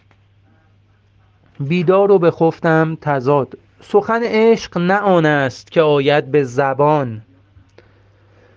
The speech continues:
ساقیا، می ده و کوتاه کن این گفت و شنفت.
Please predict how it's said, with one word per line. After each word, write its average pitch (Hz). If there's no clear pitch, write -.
ساقیا، 190
می 185
ده 220
و 214
کوتاه 180
کن 165
این 147
گفت 139
و 147
شنفت. 143